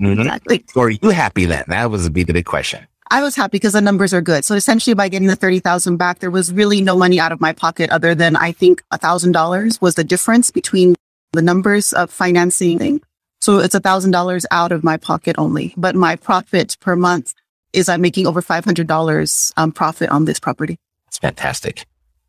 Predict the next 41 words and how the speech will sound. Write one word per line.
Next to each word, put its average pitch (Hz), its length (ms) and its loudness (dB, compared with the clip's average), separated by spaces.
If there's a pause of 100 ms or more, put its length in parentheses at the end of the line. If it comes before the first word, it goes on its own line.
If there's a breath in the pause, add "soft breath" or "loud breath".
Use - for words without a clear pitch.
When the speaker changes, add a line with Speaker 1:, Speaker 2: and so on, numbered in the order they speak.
(140)
Speaker 1:
And 85 140 -2
since 78 220 0
you're 85 100 2
not 78 220 -2
the 71 180 -6
owner, 78 480 -2 (520)
then, 73 240 0
uh, 69 180 0
they're 80 160 0
responsible 73 480 -4
for 71 140 0
all 69 80 0
the 71 80 0
repairs 69 360 -2
and 76 60 -2
the 67 60 -2
maintenance 71 320 -4
on 65 80 -4
the 65 80 -8
property 65 340 -6
too. - 160 -2
Speaker 2:
Repairs, 175 300 -2
maintenance, 165 500 2
insurance, 165 600 0
the 160 80 -4
whole 156 160 0
nine 151 160 -2
yards. - 360 -6 (360)
Speaker 1:
No 78 180 -2
property 78 380 -2
manager? 82 420 -4 (580)
Speaker 2:
No 165 140 2
property 160 300 -2
manager. 151 360 -2 (460)
Speaker 1:
You 95 80 -6
don't 139 180 4
need 208 140 0
one. 120 220 0 (180)
It's - 180 -4
their 165 140 2
property. 127 520 0